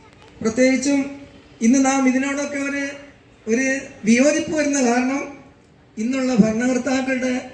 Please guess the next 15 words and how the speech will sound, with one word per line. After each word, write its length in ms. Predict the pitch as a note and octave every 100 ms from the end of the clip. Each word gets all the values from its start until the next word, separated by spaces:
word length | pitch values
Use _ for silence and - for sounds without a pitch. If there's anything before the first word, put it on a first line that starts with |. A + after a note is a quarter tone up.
| - - - -
കയ്യിലിരിപ്പാണ്. 600 | G3 G#3 A#3 A3+ A#3+ F#3+ - - - - - _ - - -
ഇന്ന് 140 | A3 B3+ -
പല 140 | A3+ B3+ C4 A#3+
ചേരിയിലാക്കി 640 | B3+ C4+ C4+ C4+ C#4 C4+ - - - -
ഛിന്ന 220 | A#3 C#4 E4+
ഭിന്നമാക്കിക്കൊണ്ടിരിക്കുന്ന 1040 | D4+ D4+ C4+ C4 A3 C4+ B3 B3+ A#3+ B3 B3 B3 - A3+
ഈ 40 | G#3+
സാഹചര്യത്തിൽ 640 | A3 A#3+ B3 C4 B3 C#4 D4 - - - - - G#3
ഇതുപോലുള്ള 420 | A#3+ C4 C4 C4 C4
ഒരു 140 | B3+ B3 - - - F#3+
ആഘോഷങ്ങൾ 540 | A3+ B3+ A#3+ A#3+ B3 A#3+ A#3 G#3+
എന്തുകൊണ്ടും 500 | A#3+ C#4+ C#4+ C#4+ D#4+ F#4 - - - G3
അനുസ്മരിക്കപ്പെടേണ്ടതാണ്. 1120 | A3+ A#3 D4+ E4+ E4+ D4 C4 A#3 A3+ G3+ F#3+ - - - - - -
അവർക്ക് 240 | F#4+ A#3
എല്ലാവർക്കും 600 | A#3 B3 C4+ C#4 C4 C4